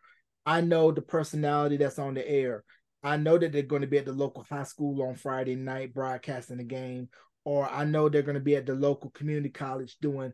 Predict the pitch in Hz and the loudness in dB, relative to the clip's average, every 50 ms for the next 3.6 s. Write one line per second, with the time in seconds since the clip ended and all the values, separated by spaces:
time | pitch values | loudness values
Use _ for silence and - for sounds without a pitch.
0 | - - - _ _ _ - 170 165 143 156 147 139 - - - - 160 156 151 | -12 -20 -20 _ _ _ 2 2 4 4 4 2 0 -2 -6 -6 -2 0 2 2
1 | 143 139 135 - - - 156 143 139 135 131 135 131 131 127 123 117 135 143 143 | 2 0 -2 -4 -4 2 4 4 4 4 2 0 -2 -2 -4 -6 -4 -4 -4 -4
2 | 135 - - 147 131 131 135 135 135 127 123 123 135 131 120 120 _ - 247 247 | -4 -6 -8 -8 -6 -6 -4 -4 -4 -4 -4 -6 -6 -8 -8 -10 _ 0 2 2
3 | 175 156 135 131 131 131 - - 139 135 131 131 | 2 2 2 0 0 -2 -4 -6 -6 -6 -8 -10